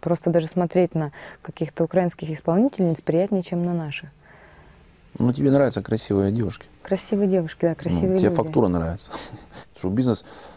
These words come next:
Speaker 2: э, в каждой стране он свой. То
Speaker 1: Ну,
Speaker 2: есть,
Speaker 1: у, у
Speaker 2: э,
Speaker 1: нас
Speaker 2: обус-,
Speaker 1: он сильно отличается?
Speaker 2: Очень, конечно. Определяющим словом,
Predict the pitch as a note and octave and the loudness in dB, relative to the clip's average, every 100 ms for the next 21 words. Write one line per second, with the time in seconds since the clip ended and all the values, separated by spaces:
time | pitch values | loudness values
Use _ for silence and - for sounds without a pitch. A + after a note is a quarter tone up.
0 | - - - E2 E2 E2 D#2+ D#2+ D#2 - | -20 -20 -14 -8 -8 -8 -8 -8 -10 -14
1 | - A2+ G2+ - G#2 G#2 F2+ F2+ - F2 | 0 2 2 0 0 2 0 -4 -4 -4
2 | E2 - - - - A3 - G#3+ D#3 A3 | -4 -10 -20 -12 0 2 2 0 0 0
3 | A#3+ B3 A3+ G3+ F#3 D3 - - D#4+ C#4+ | 2 2 2 2 0 -4 -4 4 4 4
4 | G#3+ F#3+ - F3+ D#3+ F3+ E3 D2+ - - | 2 -2 0 -2 2 2 0 -6 -14 -10
5 | F2 F#2 - - - _ _ - - G2+ | -6 -4 -6 -14 -20 _ _ -20 -6 -2
6 | G#2+ A2 A2+ G2 G2 F2+ A#2+ D3 A2 | 2 6 6 6 0 0 4 4 2